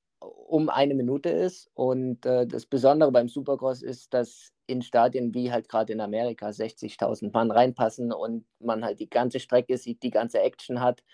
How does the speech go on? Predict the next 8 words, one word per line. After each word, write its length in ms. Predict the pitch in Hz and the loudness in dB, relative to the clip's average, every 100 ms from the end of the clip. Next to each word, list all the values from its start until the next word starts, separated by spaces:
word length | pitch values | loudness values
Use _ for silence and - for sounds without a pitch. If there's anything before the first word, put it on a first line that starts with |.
| _ _ _ _ | _ _ _ _
und 240 | - 123 123 | -4 -2 2
halt, 420 | 123 120 110 - _ | 4 4 0 -10 _
äh, 140 | 104 | -10
nix 580 | 123 113 113 127 131 - | -6 -4 -2 -2 -4 -10
irgendwo 640 | - 127 123 120 117 117 | 2 4 4 0 0 0
nicht 460 | 107 110 127 135 - | 0 0 0 0 -2
sieht. 360 | 139 147 151 - | 2 2 0 -6
Also 440 | - 117 117 117 | -4 -2 0 -2